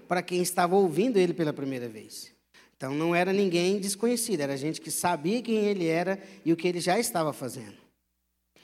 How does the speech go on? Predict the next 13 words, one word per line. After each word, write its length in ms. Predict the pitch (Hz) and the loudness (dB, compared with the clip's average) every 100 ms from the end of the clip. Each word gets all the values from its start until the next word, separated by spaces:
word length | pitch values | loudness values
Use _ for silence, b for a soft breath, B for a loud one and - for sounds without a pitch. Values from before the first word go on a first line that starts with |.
| b | b
Após 400 | 170 170 226 226 | 0 6 8 8
uma 160 | 208 208 | 8 4
série 420 | - - 226 254 | 4 4 4 4
de 680 | 190 214 208 170 139 - - - 156 170 | 2 2 2 2 0 -10 -18 -12 -8 0
ensinamentos 880 | 170 - 202 185 175 202 196 - - - | 0 2 2 2 4 2 0 -8 -10 0
impressionantes, 1200 | 226 269 254 214 202 190 156 185 208 - - - - b b b b b b - | 6 6 6 4 4 2 2 4 2 -2 -8 -10 -18 b b b b b b 0
nós 220 | 156 170 | 2 4
encontramos 720 | 202 202 196 208 208 165 - - - - | 4 4 4 4 2 0 -8 -14 -14 0
nessa 360 | 170 208 202 | 2 2 0
parte 400 | - 220 220 220 | 2 4 4 2
final 600 | 190 180 202 190 - - - - - _ _ _ _ _ _ _ _ _ _ _ | -2 0 2 2 0 -10 -20 -20 -20 _ _ _ _ _ _ _ _ _ _ _
quatro 360 | 247 285 269 | 4 4 2
avisos, 840 | 240 175 170 139 113 - - - | 2 2 2 2 -2 -8 -8 -12